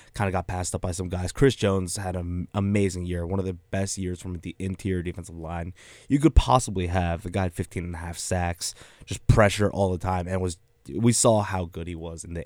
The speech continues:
A F C Championship against the Bengals, just absolutely letting Joe Burrow a new one, just pretty much making Joe Burrow's life back there hell. Um, yeah, to me, it's obviously Nick Bosa. Had from end to end the best year of any defensive player. And, I mean,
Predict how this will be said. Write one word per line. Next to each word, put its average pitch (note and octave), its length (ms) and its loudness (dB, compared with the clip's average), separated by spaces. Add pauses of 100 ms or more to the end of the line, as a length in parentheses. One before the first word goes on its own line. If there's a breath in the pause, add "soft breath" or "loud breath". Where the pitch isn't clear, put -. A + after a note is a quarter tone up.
(140)
A F#2 160 -2
F E2+ 80 -6
C F#2 100 -8
Championship E2+ 480 -8
against F2+ 220 -10
the - 60 -16
Bengals, F2 500 -6 (280 loud breath)
just - 200 -6
absolutely F#2+ 500 0
letting F2 320 -4
Joe F2+ 180 -2
Burrow F2 280 -2
a E2+ 40 -2
new F2+ 240 2
one, F2+ 400 2 (280 soft breath)
just - 180 -4 (380)
pretty D#3 180 8
much C#3+ 220 4
making G2+ 220 2
Joe F#2+ 120 2
Burrow's E2+ 260 -4
life E2+ 160 -4
back F2 200 -10
there E2+ 140 -6
hell. D#2+ 340 -8 (400 loud breath)
Um, A2 500 8 (240)
yeah, B2 360 6 (100)
to B2+ 80 -2
me, C#3 140 6
it's - 180 0
obviously F#2+ 380 2
Nick F2+ 180 -4
Bosa. F#2+ 380 0
Had G2 240 4 (260)
from A2+ 220 0 (180)
end C3 160 6
to B2 100 2
end G#2 220 4
the F#2 60 0
best F#2+ 260 2
year F#2+ 220 0
of F2+ 100 -4
any F2+ 180 -6
defensive F2+ 440 -6
player. F#2+ 340 0 (460 loud breath)
And, C3 420 4
I C#3+ 80 8
mean, C3 240 6